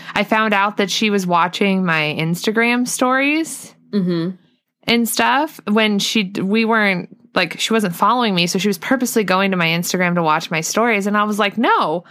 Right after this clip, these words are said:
Speaker 1: I was like, "You didn't wanna be my friend, so you don't get to know what I'm doing."
Speaker 2: Nope.
Speaker 1: And I, like, unblock-, I blocked her.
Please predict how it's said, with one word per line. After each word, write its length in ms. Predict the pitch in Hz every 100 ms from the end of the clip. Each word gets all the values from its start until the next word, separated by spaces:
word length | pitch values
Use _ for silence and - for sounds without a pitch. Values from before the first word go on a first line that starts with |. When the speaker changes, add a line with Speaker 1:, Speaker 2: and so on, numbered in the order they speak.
| - - - -
Speaker 1:
I 40 |
was 120 | 254
like, 100 | 240 202
"You 160 | 220
didn't 180 | 285 330
wanna 160 | 311 302
be 160 | 277
my 140 | 269 240
friend, 520 | - 269 262 214 214
so 100 | -
you 240 | 208 277
don't 420 | 247 202 233 247 214
get 140 | 240
to 80 | 226
know 280 | 208 202 214
what 160 | 202
I'm 160 | 190 170
doing." 560 | 170 190 202 143 139 165 _ _
Speaker 2:
Nope. 340 | 151 190 - - - _ -
Speaker 1:
And 160 | 202
I, 120 | 202
like, 260 | 196 185 - _ _
unblock-, 520 | 220 226 196 185 185 -
I 100 | 190
blocked 460 | 175 190 185 - -
her. 300 | 143 139 170